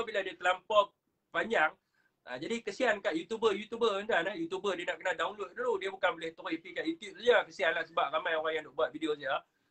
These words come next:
kan? Ah, jadi kesianlah kepada mereka, kan? Ah, jadi bila panjang ni, orang dia nak dengar ni, orang tak dengar banyak lah, kan? Orang dengar dalam satu jam, dia naik bosan, eh, apa nama?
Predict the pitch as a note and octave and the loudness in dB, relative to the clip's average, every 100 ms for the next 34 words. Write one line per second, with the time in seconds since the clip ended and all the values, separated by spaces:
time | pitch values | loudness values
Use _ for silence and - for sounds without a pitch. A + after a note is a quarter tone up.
0 | - E3+ F3 C#3+ C3 C3+ C3+ B2 _ _ | 2 6 6 4 -2 -6 -8 -18 _ _
1 | - F3 G3+ F#3+ A3+ D#3+ F3 E3 E3+ E3+ | -8 -8 -6 -2 2 2 2 -4 -4 -4
2 | F#3 G3+ C#3 - _ _ - F#3 F#3 C#3+ | -2 -2 -2 -6 _ _ -4 2 2 2
3 | C3 D#3+ G3 F3+ F3+ D#3 _ E3 E3+ G#3+ | -6 -10 -10 -4 -4 -4 _ -6 -2 0
4 | D#3 D3 E3 C#3+ D#3+ F#3 F3 F3 E3 D3 | 0 -4 -10 -6 -2 -2 -2 -8 -8 -8
5 | E3+ D#3+ C#3 E3 F3 E3+ D3 D#3+ C#3+ D3+ | -4 -4 -4 -8 -8 -10 -8 -8 -6 -8
6 | A#2+ C#3 D#3+ F3+ D3 C#3 C#3+ D#3 C#3+ C3+ | -8 -4 0 2 0 0 -4 -4 -4 -4
7 | C#3+ C#3+ D3 D3 D3+ E3 D3+ D3 D3 B2+ | -6 -6 -8 -10 2 4 4 2 -8 -8
8 | D3 D3+ B2+ - C#3+ C#3+ D3+ | -12 -12 -12 -4 -2 0 -2